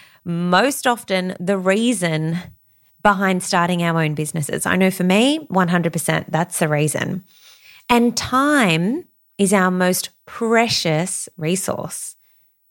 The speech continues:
We can't ever get our time back. So if we are going to be spending any time marketing our businesses, then I believe that we owe it to ourselves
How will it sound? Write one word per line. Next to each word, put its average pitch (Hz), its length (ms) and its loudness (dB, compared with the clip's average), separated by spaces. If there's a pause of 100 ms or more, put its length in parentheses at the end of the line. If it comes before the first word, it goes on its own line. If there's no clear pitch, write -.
We 233 640 2 (380)
can't 285 360 -2
ever 247 140 2
get 202 180 2
our 196 140 0
time 185 240 0
back. - 400 -6 (480)
So 220 560 2 (380)
if 285 260 -4
we 339 160 0
are 330 140 2
going 262 240 0
to 254 100 -6
be 240 140 -6
spending 202 420 -4
any 254 240 2
time 277 720 0 (260)
marketing 233 560 2
our 226 140 0
businesses, 269 920 0 (640)
then 254 400 2 (440)
I 320 260 0
believe 185 480 0
that 196 120 -2
we 185 160 -2
owe 190 160 0
it 185 120 -4
to 185 140 -8
ourselves 180 640 0